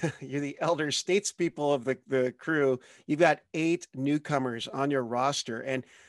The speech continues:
uh, wanted to get your thoughts on, uh, the, the team that's g-, that has been named to that roster. And we'll start with you, Kelsey. Just a, a few that come to mind. You don't have to nail everyone. We know that, uh, there's a, a lot of people to talk about, but,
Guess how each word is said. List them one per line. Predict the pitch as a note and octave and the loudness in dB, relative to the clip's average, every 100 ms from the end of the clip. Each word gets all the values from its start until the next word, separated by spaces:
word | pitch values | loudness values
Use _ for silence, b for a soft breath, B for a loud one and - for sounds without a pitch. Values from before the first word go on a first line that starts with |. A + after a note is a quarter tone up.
| B - | B -6
uh, | C#3 B2 | -4 -2
wanted | B2+ D3+ A3 G3+ | -2 -2 -2 0
to | |
get | F#3+ G3 | 2 2
your | F3+ D#3+ | 2 -2
thoughts | - D3+ D3+ D#3 - - | 0 2 2 0 -4 -2
on, | D3 C#3+ C#3 | -2 0 0
uh, | D3 C3+ C3+ C3+ C3+ - | -2 -4 -2 -2 -4 -6
the, | - C3 B2+ | -4 -4 -2
the | B2+ | -4
team | - C#3+ C#3+ | -6 -4 -2
that's | C3+ B2+ - - | -2 -4 -8 -10
g-, | - - | -14 -6
that | C3 | -2
has | B2+ | -2
been | B2 A#2+ | -2 -2
named | B2 C#3+ | 0 0
to | C3 | -2
that | B2 A#2+ | -4 -4
roster. | B2 A#2 - B2 | -4 -6 -6 -8
And | C3 B2+ | -6 -4
we'll | C#3+ | -2
start | - F3 | 2 4
with | E3 | 4
you, | D#3 C#3+ | 0 -2
Kelsey. | B2 A#2+ - C3 | -2 -6 -6 -8
Just | A#2+ C3+ C#3+ | -6 -6 -4
a, | C3+ C3+ | -4 -6
a | |
few | - D#3+ D#3 C3+ B B | -4 -2 -2 -4 B B
that | D3+ - | -2 4
come | F#3 F#3+ | 4 4
to | |
mind. | E3+ D#3+ C3 A2+ | 4 4 2 -2
You | A#2+ | -2
don't | D#3+ | -2
have | E3+ - | -2 -2
to | |
nail | E3+ E3 E3 | 0 2 2
everyone. | D3 D3+ D3 | 2 0 0
We | C#3+ | 0
know | D3+ D3+ D3+ | -2 0 0
that, | D3+ C#3+ C3 - - _ b b | 0 0 -2 -8 -16 _ b b
uh, | - C3+ B2+ B2 | 0 0 0 0
there's | C#3+ A#2+ | -2 0
a, | C3+ C3+ - | 0 0 -2
a | B2 | -8
lot | B2+ C3+ | -4 -4
of | C3+ | -2
people | D#3+ D3 | -4 -4
to | C#3 | 0
talk | D3+ C3+ | 2 0
about, | A#2+ A#2+ - | 0 -6 -6
but, | B2+ | -10